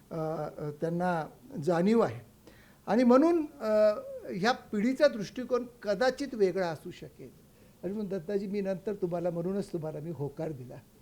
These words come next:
आणि म्हणून नवीन हे जग ह्या नवीन पिढीकडे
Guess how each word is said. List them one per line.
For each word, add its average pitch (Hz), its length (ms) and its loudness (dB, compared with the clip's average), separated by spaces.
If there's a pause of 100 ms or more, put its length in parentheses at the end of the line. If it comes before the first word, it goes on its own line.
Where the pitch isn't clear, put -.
(720)
आणि 226 160 2
म्हणून 240 440 4 (400)
नवीन 202 420 -4
हे 214 240 0
जग 208 560 0
ह्या 190 240 -4
नवीन 190 420 -8
पिढीकडे 180 640 -4